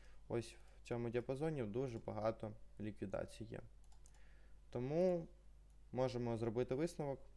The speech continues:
що нам поки що рано дивитися якийсь лонг. Е, про шорти я сказав, що потрібно зачекати трішки ціну вище. Якщо дивитися ефір з денного таймфрейму,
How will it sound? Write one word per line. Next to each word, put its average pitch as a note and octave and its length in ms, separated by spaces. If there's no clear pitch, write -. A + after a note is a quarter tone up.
що G#2+ 360
нам B2+ 260
поки - 240
що A2+ 200
рано G#2+ 280
дивитися G2 480
якийсь - 240
лонг. G2 200
Е, G2+ 500
про C#3+ 160
шорти - 320
я A2+ 180
сказав, G2 360
що - 160
потрібно B2 420
зачекати G#2+ 600
трішки A#2+ 340
ціну A2+ 280
вище. G#2 320
Якщо C3+ 280
дивитися C#3 460
ефір C#3+ 360
з A2+ 100
денного B2 360
таймфрейму, B2 680